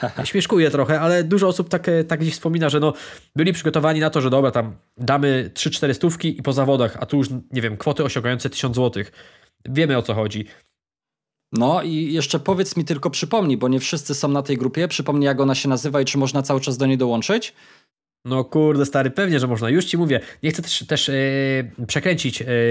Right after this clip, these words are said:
Speaker 2: e, samej nazwy, bo ja nazwę grupy zmieniałem parę dni temu, ale ona jest bardzo, e, prosta do zapamiętania. Na pewno, jeżeli sobie przejrzycie moją tablicę, to natraficie na nią, bo ja przypominam zawsze rano i nawet dzisiaj to wrzu-, e, wrzucałem, że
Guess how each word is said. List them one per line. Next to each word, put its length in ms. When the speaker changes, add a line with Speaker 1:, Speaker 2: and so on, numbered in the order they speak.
Speaker 2:
e, 40
samej 240
nazwy, 220
bo 100
ja 340
nazwę 280
grupy 200
zmieniałem 240
parę 160
dni 140
temu, 280
ale 200
ona 180
jest 200
bardzo, 560
e, 160
prosta 280
do 120
zapamiętania. 640
Na 60
pewno, 300
jeżeli 260
sobie 160
przejrzycie 400
moją 240
tablicę, 500
to 120
natraficie 460
na 120
nią, 100
bo 100
ja 180
przypominam 520
zawsze 240
rano 340
i 180
nawet 200
dzisiaj 180
to 100
wrzu-, 400
e, 40
wrzucałem, 400
że 160